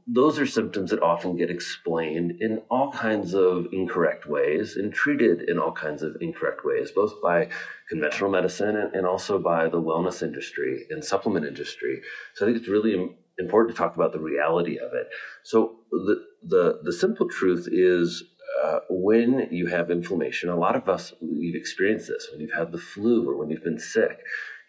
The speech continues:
you get a, a sense, a feeling of, um, uh, anhedonia, loss of pleasure, loss of engagement,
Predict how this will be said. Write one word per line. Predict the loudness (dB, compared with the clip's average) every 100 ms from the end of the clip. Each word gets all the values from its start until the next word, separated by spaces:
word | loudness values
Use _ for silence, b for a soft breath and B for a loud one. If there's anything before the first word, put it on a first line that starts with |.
| 0
you | 0
get | 2
a, | 0 -2
a |
sense, | 0 0 2
a | 2 2 0
feeling | -2 0 2 0
of, | -2 -4
um, | -8 -8 -12 _ -20 _ -18
uh, | -16 -14 -14 -16 -8
anhedonia, | -4 -4 -4 -4 -2 -2 -2 -2
loss | 0 2 0 -2
of | -8 _
pleasure, | -2 0 2 2
loss | 2 0 -2
of |
engagement, | -6 -6 -6 -8 -8 -6 -6